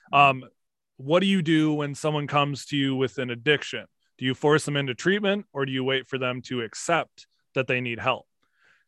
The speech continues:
Speaker 2: Nine times out of ten, you force someone into treatment, it's not gonna matter. They're gonna go right back to it. When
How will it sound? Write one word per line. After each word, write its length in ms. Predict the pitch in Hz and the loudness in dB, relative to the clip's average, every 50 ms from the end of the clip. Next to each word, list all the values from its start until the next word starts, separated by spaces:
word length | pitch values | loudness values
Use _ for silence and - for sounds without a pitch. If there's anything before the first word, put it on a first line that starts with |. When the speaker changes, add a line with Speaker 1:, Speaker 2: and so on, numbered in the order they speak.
| _ - | _ 2
Speaker 2:
Nine 240 | 143 143 147 147 143 | 4 4 4 4 4
times 240 | 147 147 143 143 | 2 2 2 2
out 120 | 139 127 123 | 0 -2 -2
of 60 | 120 | -2
ten, 220 | - - 185 190 185 | 0 0 0 2 2
you 80 | 160 | -2
force 300 | 131 - - 143 143 139 | -4 -2 0 0 0 0
someone 200 | - 139 135 131 | -2 -6 -6 -4
into 160 | 131 123 113 - | -6 -6 -8 -4
treatment, 400 | - 156 170 165 147 143 143 - | 0 0 0 0 -2 -6 -8 -8
it's 160 | _ - - 147 | _ -12 -4 -2
not 160 | 139 127 120 | -2 -2 0
gonna 140 | - 117 113 | -4 -6 -2
matter. 280 | 123 120 117 113 113 | -2 -2 -2 -2 -4
They're 100 | 110 117 | -6 -6
gonna 140 | 113 123 123 | -8 -6 -4
go 120 | 123 120 | -2 -2
right 200 | 117 117 117 117 | 0 0 -2 -2
back 220 | 107 117 110 101 - | -4 -6 -8 -8 -6
to 180 | - 156 147 | -4 -2 -2
it. 100 | 123 110 - _ _ _ - _ _ _ _ | -2 -2 -6 _ _ _ -20 _ _ _ _
When 380 | 139 151 151 151 147 143 143 | 4 6 6 6 4 2 -2